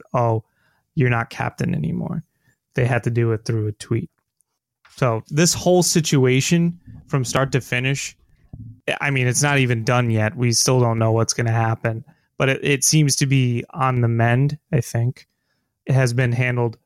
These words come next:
very poorly on both sides. Wanda and Inter are both butting heads. Um, Icardi is just, like,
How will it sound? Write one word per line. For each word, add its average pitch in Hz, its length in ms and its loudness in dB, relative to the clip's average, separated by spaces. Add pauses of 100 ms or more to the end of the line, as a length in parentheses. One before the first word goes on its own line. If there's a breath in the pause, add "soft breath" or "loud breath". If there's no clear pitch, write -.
(160)
very 147 320 2
poorly 117 540 -2 (280)
on 120 160 0
both 113 240 0
sides. 110 560 -2 (520)
Wanda 139 540 2
and 127 160 -2
Inter 123 400 2
are 120 40 0
both 120 380 0 (520)
butting 123 320 0
heads. 120 560 -2 (500 soft breath)
Um, 113 320 2
Icardi 123 640 0
is 113 200 0
just, 117 320 -4
like, 110 380 -8